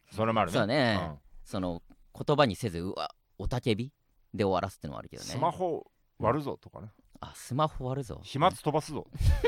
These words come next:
Speaker 2: <laughs> 今限定のね。
Speaker 1: うん、とかね。うん。
Speaker 2: <laughs> ざわっとするだろ、多分。
Speaker 1: 「実家特定するぞ」とかね。
Speaker 2: <laughs> あ、いやいや、
Speaker 1: 「ネットに流すぞ」とかね。
Speaker 2: やだよ。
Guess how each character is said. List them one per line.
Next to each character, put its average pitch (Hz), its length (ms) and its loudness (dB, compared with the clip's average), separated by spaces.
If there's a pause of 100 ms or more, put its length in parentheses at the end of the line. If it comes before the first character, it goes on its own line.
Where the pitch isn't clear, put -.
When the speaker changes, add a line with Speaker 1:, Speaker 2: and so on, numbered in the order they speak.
(120)
Speaker 2:
<laughs> 214 440 4
今 107 200 6
限 101 200 2
定 117 160 4
の 110 100 4
ね。 127 180 0
Speaker 1:
う 262 100 -4
ん、 240 40 -4
と 85 120 -6
か 226 500 10
ね。 226 140 2
う 185 40 2
ん。 180 180 -2 (120)
Speaker 2:
<laughs> 208 100 -10
ざ 101 140 8
わ 104 120 6
っ - 60 6
と 120 100 2
す - 120 -2
る 131 60 2
だ - 120 2
ろ、 135 80 4
多 - 120 2
分。 220 100 8
Speaker 1:
「実 220 100 6
家 240 80 0
特 247 60 -2
定 190 120 6
す 185 140 2
る 180 80 6
ぞ」 110 220 0
と 160 60 -4
か 151 100 -4
ね。 104 80 -4
Speaker 2:
<laughs> - 0 -
あ、 151 140 6
い 180 180 10
や 151 80 6
い 117 120 4 (260)
や、 139 180 10
Speaker 1:
「ネ 202 80 8
ッ - 20 6
ト 175 100 12
に 175 80 12
流 202 60 12
す 156 140 0
ぞ」 - 160 4
と - 120 -2
か - 180 12
ね。 - 20 -
Speaker 2:
や - 60 4
だ 220 240 12
よ。 - 80 -8